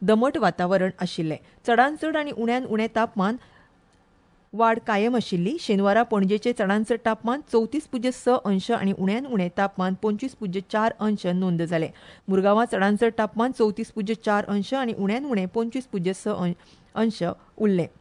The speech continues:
फाटल्या कांय दिसांनी राज्यांतल्या कांय वाठारांनी दमट हवामान आशिल्लें, जाल्यार सत्तरी म्हालांत कांय सुवातांनी वादळी वाऱ्या सयत पावस पडलो. परतून एक फावट मुखेल खबरो. चेक बाय डॉक्टर ह्या उपक्रमा वरवीं गोंयच्या चाळीस हजारा परस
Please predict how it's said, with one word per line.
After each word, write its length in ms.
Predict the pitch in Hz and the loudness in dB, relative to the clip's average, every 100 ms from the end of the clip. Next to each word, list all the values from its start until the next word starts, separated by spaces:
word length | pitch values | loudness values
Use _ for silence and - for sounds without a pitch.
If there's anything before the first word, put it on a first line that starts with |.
| _ _ _ - | _ _ _ -4
फाटल्या 240 | 190 208 | -2 0
कांय 180 | 208 208 | 2 0
दिसांनी 380 | 208 - 220 277 | 0 -2 0 2
राज्यांतल्या 460 | 214 185 202 208 | 0 0 -2 -4
कांय 220 | 202 220 | -4 -2
वाठारांनी 440 | 294 208 196 190 190 | -2 0 0 -2 -2
दमट 340 | 180 190 185 | 0 0 0
हवामान 320 | 214 175 175 | 0 0 0
आशिल्लें, 360 | 170 - 180 247 277 | 0 -2 -4 -4 -2
जाल्यार 180 | 196 | -2
सत्तरी 400 | 190 190 - 185 | 0 -4 -4 -4
म्हालांत 320 | 196 226 247 - - - | -2 -2 -2 -6 -10 -6
कांय 140 | - 202 | 0 0
सुवातांनी 520 | 202 190 240 180 175 | 2 -2 0 0 0
वादळी 340 | 196 196 214 | 0 0 -2
वाऱ्या 240 | 214 165 202 | -2 -2 -6
सयत 180 | - 247 - | -6 -6 -2
पावस 300 | 196 170 - | 0 0 -4
पडलो. 300 | 196 180 175 - _ - | 0 2 0 -4 _ -10
परतून 240 | 175 185 | -8 -6
एक 100 | 208 - | -8 -4
फावट 180 | 214 214 | -2 -2
मुखेल 360 | 214 208 233 233 | -6 -4 -4 -2
खबरो. 320 | 247 220 254 381 _ _ _ - - _ _ _ - | -4 0 0 0 _ _ _ -20 -20 _ _ _ -6
चेक 200 | 277 302 | -2 -2
बाय 200 | 262 294 | 0 0
डॉक्टर 420 | 269 262 262 294 320 | 2 0 0 -2 2
ह्या 120 | 285 | 4
उपक्रमा 480 | 233 233 254 247 254 | 4 4 2 4 4
वरवीं 340 | 262 220 254 | 4 2 0
गोंयच्या 360 | 226 226 240 233 | 2 2 2 2
चाळीस 320 | 240 214 269 | 4 2 2
हजारा 220 | 254 226 | 0 0
परस 240 | 220 226 | 2 2